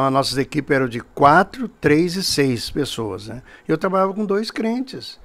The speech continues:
E um ficava quieto, assim, o dia todo quieto. E o outro passava o dia todo me falando de Jesus, mas falava de loteria esportiva, de Grêmio, de Inter, de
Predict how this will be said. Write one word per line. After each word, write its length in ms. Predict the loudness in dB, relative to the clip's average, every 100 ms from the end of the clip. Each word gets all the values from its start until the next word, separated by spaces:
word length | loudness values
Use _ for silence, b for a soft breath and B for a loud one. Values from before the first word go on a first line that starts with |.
| b b b
E 80 | 2
um 120 | 2
ficava 380 | 2 2 4 4
quieto, 460 | 2 4 4 0 -6
assim, 180 | -6 -6
o 380 | -8 -10 -12
dia 240 | -2 0 2
todo 260 | 0 -4
quieto. 520 | -2 -4 -4 -8 -20 -20 b b b b
E 60 | 4
o 60 |
outro 220 | 4 4 4
passava 480 | 4 4 2 0
o 40 | -2
dia 560 | -6 0 4 6 4
todo 340 | 2 4 4 4
me 80 | 0
falando 400 | 0 0 -2 -2
de 60 |
Jesus, 720 | -4 -2 -2 0 0 -2 -8 -18 b b b
mas 220 | -4 -4 0
falava 560 | 2 4 4 2 0
de 100 | 0
loteria 380 | 0 2 2 0
esportiva, 880 | -2 -4 -6 -8 -8 -2 0 0 -4
de 140 | -6 -6
Grêmio, 560 | 0 2 2 2 -2
de 420 | -4 -4 0 2 2
Inter, 360 | 2 -6 -8
de 200 | -10 -12